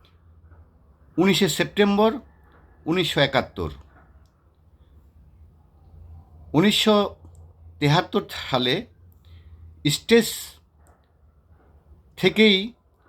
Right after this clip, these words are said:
প্রথম সিনেমায় আসে। প্রথম সিনেমার নাম কেয়ামত থেকে কেয়ামত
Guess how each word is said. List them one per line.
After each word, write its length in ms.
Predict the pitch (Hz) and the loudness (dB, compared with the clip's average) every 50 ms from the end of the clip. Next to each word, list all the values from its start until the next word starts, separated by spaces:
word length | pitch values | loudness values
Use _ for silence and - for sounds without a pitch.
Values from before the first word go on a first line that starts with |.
| _ _ _ _ - | _ _ _ _ -6
প্রথম 400 | - 160 156 156 185 196 190 170 | -6 -6 -4 -2 -2 -2 -2 -2
সিনেমায় 420 | - - 151 156 156 156 160 156 | 0 2 4 4 4 4 4 4
আসে। 380 | 143 127 - - 123 143 196 285 _ _ _ _ | 2 0 -2 -6 -8 -8 -8 -10 _ _ _ _
প্রথম 280 | - 143 143 160 165 151 | -10 -8 -6 -4 -4 -4
সিনেমার 440 | 143 - 143 151 156 160 156 147 143 | -6 -6 -4 -4 -2 -2 -2 -2 0
নাম 360 | 139 135 123 127 165 247 - _ _ _ _ _ _ _ _ - | 2 2 2 0 -2 -6 -10 _ _ _ _ _ _ _ _ 0
কেয়ামত 340 | 151 156 165 170 180 - - | 2 2 2 2 0 -4 -4
থেকে 180 | - 151 143 139 | -8 -8 -6 -4
কেয়ামত 320 | - 139 117 113 107 98 | -2 0 0 0 -2 -4